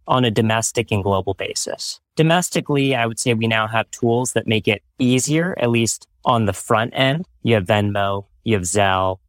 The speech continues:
where it doesn't cost you anything to send a thousand bucks to a friend. It hits their account near immediately. And then even on the back end,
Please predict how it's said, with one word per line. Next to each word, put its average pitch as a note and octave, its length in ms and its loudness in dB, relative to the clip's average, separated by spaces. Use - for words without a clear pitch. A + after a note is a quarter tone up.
where B2 480 0
it B2+ 100 -2
doesn't E3+ 240 0
cost B2 360 0
you A2+ 120 0
anything G#2+ 340 0
to G2+ 80 -2
send G#2 320 0
a F#2+ 40 -2
thousand F#2+ 460 -2
bucks F#2+ 360 -2
to G2+ 240 0
a - 80 -4
friend. G2 500 -2
It G#2+ 120 -2
hits A#2 200 -2
their G#2+ 200 2
account G2 440 -2
near A2 200 2
immediately. F#2+ 800 -2
And B2+ 140 4
then B2 240 2
even E3 220 0
on C#3 120 4
the A#2 60 0
back A#2+ 420 -2
end, G2 440 -4